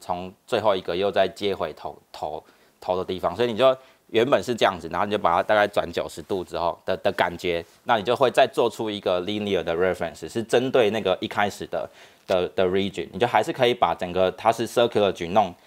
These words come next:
的这个 alignment 给做完。那我们就一样可以去计算说，哎，在台湾人这一些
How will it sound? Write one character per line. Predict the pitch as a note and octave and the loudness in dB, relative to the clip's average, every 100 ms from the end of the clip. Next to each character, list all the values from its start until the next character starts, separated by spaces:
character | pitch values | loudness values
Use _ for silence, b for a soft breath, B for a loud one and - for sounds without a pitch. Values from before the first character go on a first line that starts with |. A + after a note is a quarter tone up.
| b | b
的 | - | -2
这 | G2+ | 2
个 | G#2 - | 4 4
alignment | F#2+ G#2+ G2 | 4 4 2
给 | E2+ | -4
做 | D#2 A#2+ F2 | 0 2 2
完。 | B1 - - _ _ _ _ _ _ _ - | 0 -6 -10 _ _ _ _ _ _ _ 0
那 | E3+ | 2
我 | |
们 | B2+ | 2
就 | A#2 D#3 | 2 2
一 | A2+ | 4
样 | D#3 C#3 | 2 2
可 | C3+ | 0
以 | |
去 | A2 C3+ | -2 -4
计 | - C3+ | -6 -6
算 | C3+ A#2 | -2 -2
说， | A2 A2 | 0 2
哎， | A2+ D#3 | 2 0
在 | D3 G3 | 2 0
台 | - G2+ | 2 4
湾 | B2+ D#3+ E3+ | 6 6 4
人 | G2 E2 A2+ _ b b b b _ | -4 -6 -14 _ b b b b _
这 | C#3+ | 2
一 | C#3+ | 2
些 | C3+ C3+ C3 C#3 | 4 4 4 2